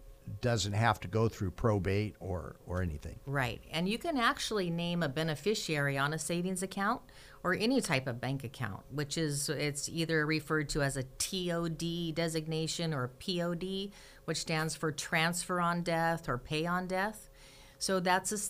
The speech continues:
Speaker 2: the same as a beneficiary designation on an asset like life insurance. But the one asset you don't want to just,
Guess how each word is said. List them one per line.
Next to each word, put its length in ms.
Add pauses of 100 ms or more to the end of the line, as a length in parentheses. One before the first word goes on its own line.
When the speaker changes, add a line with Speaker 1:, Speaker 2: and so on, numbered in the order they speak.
Speaker 2:
the 100
same 460
as 160
a 40
beneficiary 840
designation 800
on 340
an 140
asset 400
like 240
life 300
insurance. 640 (320)
But 140
the 120
one 400
asset 520
you 160
don't 460
want 460
to 360
just, 540